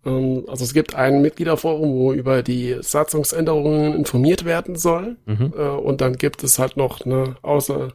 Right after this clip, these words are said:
Speaker 1: noch mal, äh, eine außergewöhnliche J H V oder darüber abgestimmt werden soll.
Speaker 2: Außerordentliche. Ob die außergewöhnlich
Speaker 1: Und
Speaker 2: wird, wird man sehen.
Speaker 1: Außergewöhnliche, nee, außerordentliche natürlich. Steht auch auf meinem Blatt, sicher nicht.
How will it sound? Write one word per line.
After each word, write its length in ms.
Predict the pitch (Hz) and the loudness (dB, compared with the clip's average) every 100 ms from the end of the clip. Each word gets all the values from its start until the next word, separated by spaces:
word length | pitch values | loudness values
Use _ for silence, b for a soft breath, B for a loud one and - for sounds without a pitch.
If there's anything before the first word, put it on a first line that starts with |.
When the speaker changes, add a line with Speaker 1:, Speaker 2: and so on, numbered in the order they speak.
| _ _ b b b b _ | _ _ b b b b _
Speaker 1:
noch 140 | 131 | -2
mal, 260 | 131 135 131 | 0 2 2
äh, 260 | 131 123 | 2 2
eine 320 | 120 120 120 - - _ _ _ | 2 0 -2 -6 -16 _ _ _
außergewöhnliche 540 | 156 147 143 147 131 147 | -8 -6 -2 -2 0 0
J 120 | 147 | 0
H 100 | 135 | -2
V 380 | - 175 247 - | 0 0 0 -4
oder 220 | 151 151 | -2 0
darüber 380 | 143 131 139 143 | 2 0 -4 -4
abgestimmt 460 | - - - 110 - | -4 -6 -10 -10 -6
werden 280 | 117 120 117 | -6 -6 -6
soll. 280 | 127 143 - | -6 -6 -2
Speaker 2:
Außerordentliche. 960 | 117 123 113 117 123 123 117 110 104 - _ _ _ _ _ _ _ _ _ _ _ _ _ _ | 2 2 2 2 0 -2 -4 -4 -10 -14 _ _ _ _ _ _ _ _ _ _ _ _ _ _
Ob 180 | 131 - | -18 -10
die 220 | 165 175 | -6 -4
außergewöhnlich 800 | - 151 160 127 127 147 202 - | 0 2 2 2 2 2 0 -6
Speaker 1:
Und 60 | 156 | -6
Speaker 2:
wird, 220 | 160 - | -6 -4
wird 180 | 135 123 | -6 0
man 120 | 135 | 0
sehen. 120 | 117 | 4
Speaker 1:
Außergewöhnliche, 680 | 185 202 175 143 139 139 135 | 4 4 4 2 2 2 2
nee, 180 | 135 131 | 2 4
außerordentliche 640 | 147 139 147 135 127 120 | 2 2 0 0 -2 -4
natürlich. 440 | 120 120 127 127 | -6 -6 -8 -8
Steht 360 | - - - 185 | -10 -12 -2 0
auch 80 | 175 | 0
auf 140 | 135 165 | -6 -8
meinem 120 | 147 | -8
Blatt, 280 | - 98 _ | -10 -16 _
sicher 180 | - 156 | -8 -4
nicht. 1040 | 120 - 453 - _ - - - _ - | -2 0 -2 -6 _ -20 -20 -20 _ -14